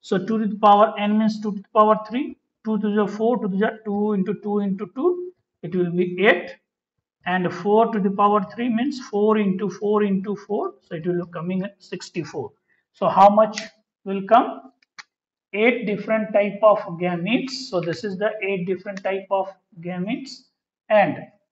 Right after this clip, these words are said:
zygotes, sixty-four different type of zygotes. So what will the answer? Answer will be first. Okay.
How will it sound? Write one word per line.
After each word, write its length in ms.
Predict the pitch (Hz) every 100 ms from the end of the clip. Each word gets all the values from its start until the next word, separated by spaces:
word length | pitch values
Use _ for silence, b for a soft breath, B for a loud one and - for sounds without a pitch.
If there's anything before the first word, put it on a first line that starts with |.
| _ _ -
zygotes, 680 | 143 175 190 180 220 269 -
sixty-four 680 | 214 196 - 220 220 226 226
different 440 | 202 180 190 180
type 240 | 180 165 160
of 260 | 202 - - -
zygotes. 440 | 127 135 117 117 -
So 80 |
what 120 | 165 180
will 120 | 180
the 120 | 175
answer? 500 | 165 165 165 247 - - _ _ _
Answer 320 | 175 147 190 156
will 140 | 143 139
be 300 | 226 285 - _ _ _ _
first. 320 | 151 117 - _ 139
Okay. 400 | - 156 - -